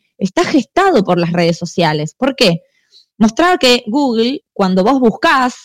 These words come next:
tirás alguna palabra en el buscador, no es que es universal y nos pone a todos lo mismo. Siempre completa la búsqueda dependiendo de dónde vivís, o sea, la zona geográfica, pero no solo eso,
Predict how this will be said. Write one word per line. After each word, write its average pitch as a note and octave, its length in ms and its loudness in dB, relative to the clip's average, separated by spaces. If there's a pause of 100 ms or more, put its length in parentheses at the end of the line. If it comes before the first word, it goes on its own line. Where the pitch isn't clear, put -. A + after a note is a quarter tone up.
(220)
tirás G3 280 -2
alguna G#3+ 300 0
palabra G#3 280 0
en G#3 60 0
el F#3 80 -2
buscador, G3 500 -2 (260)
no F#4+ 100 -4
es G#4+ 80 -8
que A#3+ 80 2
es A3+ 160 -2
universal F#3 640 -2
y G3+ 80 0
nos F#3 120 -2
pone A3 240 0
a G3 80 -2
todos G3+ 240 0
lo F3 120 -4
mismo. E3 440 -4 (280)
Siempre E4+ 340 0
completa A3 920 0
la F#3 180 0
búsqueda G#3 560 0
dependiendo G#3+ 880 2
de F#3 120 2
dónde E4+ 280 0
vivís, C#4 680 0 (480)
o - 40 -20
sea, E3+ 340 0
la F3 140 -4
zona A3 340 2
geográfica, G#3+ 600 0
pero A#3 160 2
no D4+ 120 2
solo G#3+ 240 2
eso, E3+ 220 -2